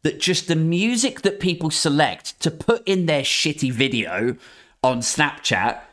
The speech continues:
to accompany them, like, you know, "Oh, I'm a bit cheeky. Look at me drinking sherry,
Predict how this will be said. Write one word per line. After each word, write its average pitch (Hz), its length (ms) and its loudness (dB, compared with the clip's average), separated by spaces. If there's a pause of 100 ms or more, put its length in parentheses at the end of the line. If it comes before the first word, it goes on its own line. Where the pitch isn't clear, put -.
to 135 200 2
accompany 135 640 0
them, 113 300 0
like, 101 340 0
you 170 60 0
know, 110 160 2
"Oh, 175 360 0 (200)
I'm 113 220 0
a 123 40 0
bit 117 220 -2
cheeky. 113 400 0
Look 160 180 -2
at - 80 -2
me 208 140 0
drinking 185 360 -2
sherry, 190 680 0